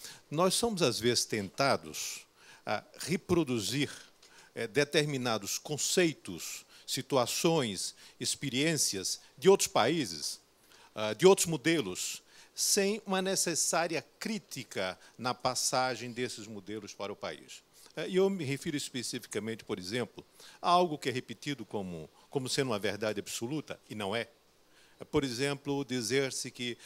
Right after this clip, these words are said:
não haveria justiça fiscal naqueles países que têm pre-, predominância na tributação do consumo. Isso é verdadeiro, na maioria dos livros diz as mesmas coisas, mas tem uma,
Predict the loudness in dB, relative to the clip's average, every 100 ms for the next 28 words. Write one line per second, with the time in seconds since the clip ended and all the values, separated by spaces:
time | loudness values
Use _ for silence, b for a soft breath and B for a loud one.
0 | B -2 0 0 0 0 -2 -4 -6 -6
1 | -6 -4 -2 4 4 4 -2 B -4 -2
2 | 0 -2 -2 0 0 0 -2 -4 -6 -6
3 | -2 -2 -2 -4 -4 -2 0 0 0 -2
4 | -2 -2 -2 -4 -6 B -4 -4 -2 -6
5 | -4 -4 -4 -8 -10 -12 -12 -14 -14 -18
6 | -20 b b -6 -4 0 0 0 2 0
7 | 0 -6 -4 -2 -2 -4 -6 -6 -6 -4
8 | -6 -6 -6 -6 -6 -6 -4 -4 -6 B
9 | B -12 -10 -6 -4 -4